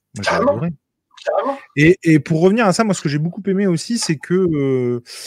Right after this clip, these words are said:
Speaker 1: euh, alors, et, ça fait un petit moment que je l'ai lu, mais vous me dites si je me trompe, il y a un moment donné où il y a, euh, une, euh,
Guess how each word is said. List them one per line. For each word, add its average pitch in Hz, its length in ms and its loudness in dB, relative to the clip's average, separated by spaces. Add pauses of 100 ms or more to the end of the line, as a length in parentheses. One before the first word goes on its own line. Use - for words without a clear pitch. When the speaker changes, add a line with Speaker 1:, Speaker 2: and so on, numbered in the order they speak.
(320)
Speaker 1:
euh, 123 720 2
alors, 120 300 -6 (300)
et, 127 420 -6 (100)
ça 131 140 -4
fait 135 80 -2
un 131 100 2
petit - 160 -2
moment 165 200 4
que 160 80 2
je 147 120 0
l'ai 156 60 4
lu, 220 420 4
mais 131 220 2
vous 120 120 -4
me 127 80 -2
dites 131 160 -10
si - 160 -10
je 127 60 -4
me 139 100 -2
trompe, 185 280 -4
il - 60 -8
y - 40 -2
a - 20 0
un 131 60 -2
moment 131 220 -4
donné 147 280 0
où 143 140 0
il 120 80 -6
y 127 80 0
a, 139 140 2
euh, 113 360 0 (580)
une, 123 260 -2
euh, 113 640 -4